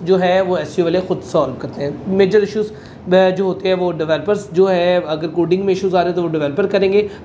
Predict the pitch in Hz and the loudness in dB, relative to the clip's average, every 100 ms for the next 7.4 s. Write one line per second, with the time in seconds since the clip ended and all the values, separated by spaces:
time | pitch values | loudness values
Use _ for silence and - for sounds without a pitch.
0 | 165 175 180 185 - - - - 185 175 | 0 2 2 0 -4 -18 -20 0 2 2
1 | 170 170 170 160 156 185 - - - - | 0 0 0 0 -2 -4 -4 -14 -16 -2
2 | 156 170 170 170 156 165 160 170 160 156 | 2 4 4 2 0 -2 -2 -4 -6 -4
3 | 151 135 156 143 180 208 208 226 226 208 | -2 -2 -4 -4 0 0 0 0 0 2
4 | 214 214 196 208 208 208 - 185 190 202 | 2 2 2 2 2 2 -2 -2 0 0
5 | 185 175 196 185 185 170 180 165 185 - | -2 -6 -6 -4 -2 0 -2 0 -2 -4
6 | - - - 196 196 214 208 185 180 175 | -12 -6 0 2 2 0 -2 -4 -4 -4
7 | 151 139 139 | -6 -6 -8